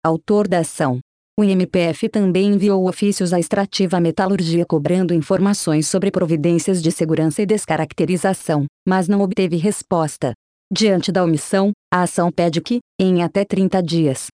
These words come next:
as empresas apresentem um plano emergencial para garantir a segurança da estrutura, cumprindo integralmente as exigências da A N M. Determine ainda que seja contratada,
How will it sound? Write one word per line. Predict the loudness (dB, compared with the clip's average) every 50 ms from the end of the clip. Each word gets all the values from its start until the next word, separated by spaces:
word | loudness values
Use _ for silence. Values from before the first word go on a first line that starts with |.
| _ _
as | -2 0 0
empresas | 0 0 0 0 0 0 0 0 0 0 0
apresentem | -2 -2 0 0 0 0 0 0 -2 -2 0 0 0 2
um | 2 2
plano | 2 2 2 2 2 2 2
emergencial | 2 2 2 0 0 0 0 0 0 0 -2 0 0 0 0 0
para | 0 0 -2 0 0
garantir | 0 2 2 2 0 0 0 0 0
a | 0
segurança | -2 -2 -2 0 0 0 0 0 -2 -2 -2
da | -2
estrutura, | -2 -2 -4 -4 -4 -4 -2 -2 -2 0 2 2 2 2 0 -4 _ _ _
cumprindo | -2 0 0 2 2 2 2 2 2 2
integralmente | 0 0 0 0 0 0 2 2 2 2 2 0 0 0 0
as | 0 2
exigências | 0 0 0 0 -2 -2 0 0 0 0 0 0 0 -2 -2 -2
da | -2 0 0 0
A | 0
N | 2 2 2 2
M. | 2 2 2 2 2 0 -2 -6 _ _ _ _ _ _
Determine | -2 -2 0 2 0 2 2 2 2 2 2 2
ainda | 2 2 2 0 0 0
que | -2 -2 -4
seja | -6 -2 -2 0 0 0 0 -2
contratada, | -2 -2 -2 0 0 -2 0 0 0 0 0 0 0 -2 -4